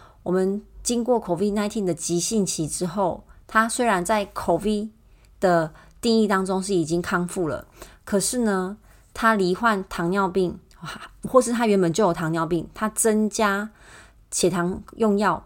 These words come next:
的风险明显是提高的。所以这个，这篇论文的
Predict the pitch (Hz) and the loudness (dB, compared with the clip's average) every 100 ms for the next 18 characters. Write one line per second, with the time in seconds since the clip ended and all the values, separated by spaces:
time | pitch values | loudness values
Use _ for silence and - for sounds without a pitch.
0 | - 175 175 202 202 160 165 185 185 151 | -8 -6 -2 -2 0 -2 -2 -2 -2 -4
1 | - 185 170 165 - - - 175 151 175 | -2 -2 -2 -6 -16 -20 -8 -4 2 2
2 | 170 160 - _ - - - 269 269 277 | 2 -4 -10 _ -20 -20 -8 -4 -2 -4
3 | 247 226 277 240 233 226 220 - 240 214 | -6 -2 0 0 0 0 -2 -2 -2 0
4 | 165 165 190 185 175 | 0 0 0 0 -2